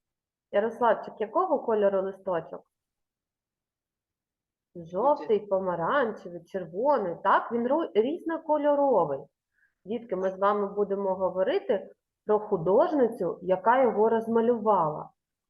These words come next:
А хто вона, дізнаєтесь, коли відгадаєте загадку. Хто ж так гарно листочок розмалював? Мандрує вона гаєм, дарунки роздає.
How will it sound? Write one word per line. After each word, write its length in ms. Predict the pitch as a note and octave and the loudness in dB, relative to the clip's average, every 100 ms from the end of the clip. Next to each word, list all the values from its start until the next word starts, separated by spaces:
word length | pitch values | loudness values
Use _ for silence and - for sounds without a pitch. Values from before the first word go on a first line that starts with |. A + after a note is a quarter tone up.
| _ | _
А 140 | D#3+ | -4
хто 460 | D#3+ - G#3+ D#4 A#4+ | -4 -4 0 2 2
вона, 440 | E4 G3+ D#3+ D3+ | 2 2 0 -6
дізнаєтесь, 840 | E3+ E3+ D#3+ D#3 G3+ F#4 G4+ A3 - | -12 -12 -6 -2 0 0 -2 -4 -6
коли 280 | - D#3 F#3+ | -6 -4 -2
відгадаєте 720 | D4+ F4 G3+ D#3+ D#3 F#3 A3 D4+ | -4 -6 -6 -2 0 0 -2 -2
загадку. 760 | F4+ F#4 E4+ C4+ - - - _ | -2 2 4 2 0 -8 -10 _
Хто 180 | - | -2
ж 120 | C4 - | 0 0
так 160 | G#3+ | 0
гарно 340 | A3 G#3+ F3+ F3 | 4 4 2 0
листочок 560 | G3+ - G#3+ - - | -2 0 -2 -2 -8
розмалював? 720 | F3+ E3+ F#3 F#3+ F#3+ D#3 C3+ - _ _ _ _ _ _ _ | -8 -4 -2 -2 0 0 0 -6 _ _ _ _ _ _ _
Мандрує 640 | F3 F3 D#3+ F#3 B3 C#4 | -2 0 0 2 4 4
вона 360 | G3 F#3+ F3 D#3 | 4 0 0 -2
гаєм, 640 | D3 D#3 G#3 A#3+ F#3 E3+ - _ _ | -2 0 2 2 0 -2 -12 _ _
дарунки 760 | - A3+ C#4 F3+ A3 C4 B3+ A#3+ | -4 2 2 2 0 -2 -2 -2
роздає. 800 | A3 G3+ G#3 G#3+ G#3 F#3+ F3+ F#3 | 0 0 2 2 2 0 -2 -6